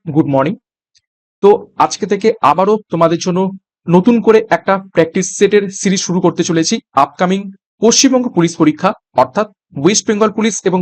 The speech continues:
কলকাতা পুলিশ দু হাজার চব্বিশ পরীক্ষাকে লক্ষ্য করে নতুন একটা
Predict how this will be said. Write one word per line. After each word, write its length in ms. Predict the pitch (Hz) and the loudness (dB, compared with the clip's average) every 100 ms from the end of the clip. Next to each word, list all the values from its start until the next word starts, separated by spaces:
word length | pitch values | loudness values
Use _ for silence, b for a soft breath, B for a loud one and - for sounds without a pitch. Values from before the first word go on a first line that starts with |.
| 175 | 2
কলকাতা 320 | 190 185 190 190 | 2 2 -4 -4
পুলিশ 180 | 185 175 156 | -2 -4 -2
দু 40 | 151 | 0
হাজার 160 | 151 151 | 0 0
চব্বিশ 260 | 165 156 190 - | -2 -2 -4 -2
পরীক্ষাকে 340 | 151 151 147 135 | -2 -2 -4 -4
লক্ষ্য 160 | 135 156 | -2 0
করে 120 | 180 214 _ _ - 175 | 0 -2 _ _ -2 2
নতুন 280 | 220 196 277 269 160 | 2 4 2 2 -4
একটা 200 | 156 185 | -2 -2